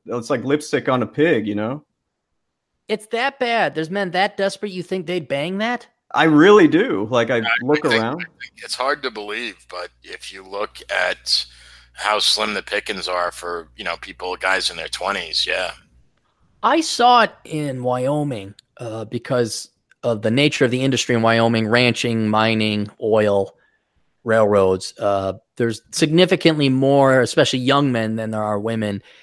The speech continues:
Speaker 2: And you'd see a guy who could beat my ass in half a second, like a solid eight, even a nine, walking with a four or a five. It just this in-, and it's manual labor too. So these guys are typically in shape. They're not overweight. They're very trim, very in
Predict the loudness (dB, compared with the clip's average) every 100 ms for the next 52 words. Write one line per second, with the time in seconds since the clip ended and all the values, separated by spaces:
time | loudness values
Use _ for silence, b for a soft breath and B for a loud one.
0 | b -2 2 2 0 2 2 2 4 4
1 | 4 2 -2 -10 _ _ -2 -2 -2 -8
2 | -6 -8 -6 -6 -4 -4 -4 -6 -6 -6
3 | -6 -6 -8 -2 -2 0 -2 -2 -2 -2
4 | 2 4 4 6 4 2 0 0 0 0
5 | 0 0 0 2 2 0 -2 0 0 -2
6 | -4 -4 -10 -6 -2 0 0 -4 -8 -4
7 | -2 -2 -4 -10 -6 -4 0 0 0 2
8 | 2 4 4 6 6 6 4 4 6 6
9 | 6 4 2 2 2 2 0 2 2 2
10 | 0 -2 -2 -8 -4 -4 -2 0 0 -2
11 | b b b b 0 2 4 4 4 2
12 | 0 0 -2 -4 -2 4 4 4 0 -6
13 | -4 2 4 4 2 2 2